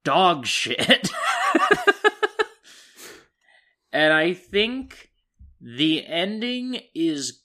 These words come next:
good. I think the ending is legitimately good. In a way that in the couple of days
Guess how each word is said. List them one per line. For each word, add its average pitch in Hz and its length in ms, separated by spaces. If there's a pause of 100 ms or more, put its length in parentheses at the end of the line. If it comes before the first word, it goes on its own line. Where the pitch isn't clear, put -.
good. 120 560
I 139 140
think 180 360
the 131 360
ending 185 460
is 127 260
legitimately 175 1120 (360)
good. 247 540 (1120)
In 175 160
a 170 120
way 190 960
that 147 300
in 185 280
the 160 580
couple 202 400
of 175 140
days 156 500